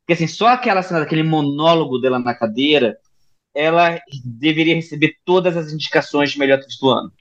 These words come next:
E mais duas indi-, duas atrizes que também foram completamente esquecidas esse ano pelas premiações foi a Emma Thompson em Boa Sorte, Léo Grande, que é uma atuação de uma mestre no seu ápice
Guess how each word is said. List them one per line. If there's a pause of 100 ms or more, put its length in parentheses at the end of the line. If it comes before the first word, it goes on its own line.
E
mais
duas
indi-,
duas
atrizes
que (320)
também (120)
foram (120)
completamente (180)
esquecidas
esse
ano (180)
pelas
premiações
foi
a
Emma
Thompson
em
Boa
Sorte,
Léo
Grande, (180)
que
é
uma
atuação
de
uma
mestre
no
seu
ápice